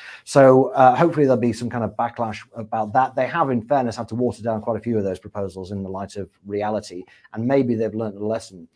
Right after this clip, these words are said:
on this, that you shouldn't just take, uh, you know, a wish list of measures from people in public health, because they, they're not really in touch with the real world.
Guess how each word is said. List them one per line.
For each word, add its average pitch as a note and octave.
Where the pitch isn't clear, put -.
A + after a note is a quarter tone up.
on G2
this, F#2
that G2+
you G#2
shouldn't G#2
just G2+
take, -
uh, F#2+
you G#2
know, F#2+
a G#2
wish G#2
list G2+
of G2
measures F#2
from F#2+
people G#2
in F#2+
public F#2+
health, G2
because -
they, F#2+
they're F#2+
not G#2
really F#2+
in F2+
touch -
with F#2
the F#2
real F#2
world. F#2+